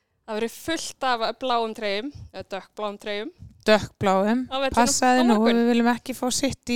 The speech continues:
Speaker 2: mennina og marga í stúkuna, sko. En ég, sko, Íslendingar eru líka þannig, þeir eru alltaf frábærir stuðningsmenn. En þeir verða eitthvað annað stórkostlegir þegar þeir fara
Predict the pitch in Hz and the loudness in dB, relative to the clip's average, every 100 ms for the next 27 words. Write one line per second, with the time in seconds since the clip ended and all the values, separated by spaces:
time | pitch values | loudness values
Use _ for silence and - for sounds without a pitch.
0 | 226 226 240 226 208 214 233 233 233 233 | 0 2 2 2 0 2 2 2 2 0
1 | 247 - 220 214 233 233 - 285 285 190 | -2 -4 -2 0 -2 -4 -2 -2 -2 -4
2 | 185 - 247 277 - - - - - 196 | -6 -4 -4 -6 -12 -20 -20 -18 -2 2
3 | 214 214 - - - 190 233 247 294 262 | 4 4 4 2 4 4 4 0 -2 -2
4 | 269 247 285 302 269 247 254 196 175 208 | 0 2 0 0 -2 0 2 2 2 2
5 | 220 269 294 87 - _ _ 226 - 254 | 4 4 4 2 -6 _ _ -2 0 0
6 | - 240 - 247 214 - - 262 247 180 | 2 2 4 2 0 -6 2 4 4 2
7 | 165 165 - _ _ _ _ _ _ _ | -6 -10 -12 _ _ _ _ _ _ _
8 | _ _ 214 208 220 214 220 262 254 196 | _ _ 0 2 4 6 6 6 4 4
9 | 262 302 254 262 277 - 277 240 214 226 | 4 4 6 6 6 2 2 2 4 4
10 | 220 220 - 233 220 | 4 4 4 6 6